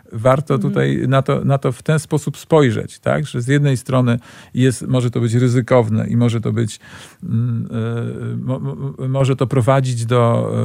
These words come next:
Speaker 1: e, do jakichś trudności życiowych, ale z drugiej strony można to wykorzystać, prawda? I to jest jak gdyby od nas dorosłych zależy,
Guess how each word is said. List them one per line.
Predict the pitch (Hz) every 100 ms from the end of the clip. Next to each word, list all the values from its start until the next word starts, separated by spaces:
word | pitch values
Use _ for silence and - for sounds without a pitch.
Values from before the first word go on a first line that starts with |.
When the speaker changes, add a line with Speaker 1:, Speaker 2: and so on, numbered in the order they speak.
| 113 117
Speaker 1:
e, | 117
do | 117
jakichś | 120 120 120
trudności | - 131 123 117 - 120
życiowych, | 117 107 117 131 175
ale | 139 135
z | 110
drugiej | 127 151 156
strony | - 143 139
można | 135 131 127
to | 123
wykorzystać, | 117 123 117 135 - - -
prawda? | - - 110 123 131
I | 120
to | 127
jest | 127 117 -
jak | 127
gdyby | 120 123 -
od | 147 139
nas | 135 110
dorosłych | 135 139 143 135 120
zależy, | 120 117 123 123